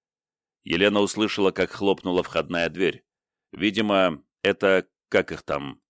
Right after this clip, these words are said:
Рубин и Петрик ушли за каретой. Иван держит их в ежовых рукавицах. Те полностью послушны его воле. Да, Иван. Сказал бы кто-нибудь четыре года назад, что ей,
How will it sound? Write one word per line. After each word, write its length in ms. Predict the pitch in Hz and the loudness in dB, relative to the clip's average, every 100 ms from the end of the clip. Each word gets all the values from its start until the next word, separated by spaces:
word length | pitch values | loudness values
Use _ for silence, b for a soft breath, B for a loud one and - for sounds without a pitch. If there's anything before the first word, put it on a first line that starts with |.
| _ | _
Рубин 640 | - 73 90 95 107 123 104 | -10 -6 -4 -2 0 0 -2
и 200 | - 80 | -6 -10
Петрик 640 | - 117 98 78 71 - _ | 0 2 2 -2 -8 -10 _
ушли 320 | 82 - 92 | -8 -4 -2
за 160 | 80 82 | -2 0
каретой. 640 | 98 95 78 76 67 - _ _ _ _ _ _ _ | 2 2 2 -4 -10 -12 _ _ _ _ _ _ _
Иван 400 | - 67 87 135 | -8 0 2 2
держит 400 | 110 123 120 120 | 2 2 2 -4
их 260 | - 107 - | -2 -2 -2
в 60 | 87 | -4
ежовых 520 | 107 82 82 85 87 | -4 0 -2 -2 -2
рукавицах. 880 | 87 98 98 80 - - 69 - _ _ _ _ | -4 0 0 0 -6 -10 -12 -16 _ _ _ _
Те 200 | - 98 | -2 0
полностью 540 | - 113 120 113 - 101 | 4 4 6 2 0 0
послушны 560 | 101 92 98 87 87 | 2 2 -2 -4 -4
его 340 | 82 80 80 82 | -4 -2 0 2
воле. 420 | 92 76 67 - _ _ _ _ _ _ _ _ - | 2 0 -2 -8 _ _ _ _ _ _ _ _ -16
Да, 500 | 73 76 78 76 73 85 | -8 -2 0 0 -2 -4
Иван. 540 | 78 76 71 67 65 _ _ _ _ | -4 -6 -6 -8 -14 _ _ _ _
Сказал 520 | - 90 95 85 104 | -8 -4 -2 0 0
бы 120 | 113 | -2
кто-нибудь 500 | - 117 110 104 98 | -2 0 0 -2 -4
четыре 340 | - 98 98 92 | -6 -2 0 2
года 240 | 98 92 | 2 2
назад, 380 | 90 80 92 95 | 0 0 0 -2
что 180 | - 82 | -2 -6
ей, 460 | 71 104 104 - | 0 0 0 -4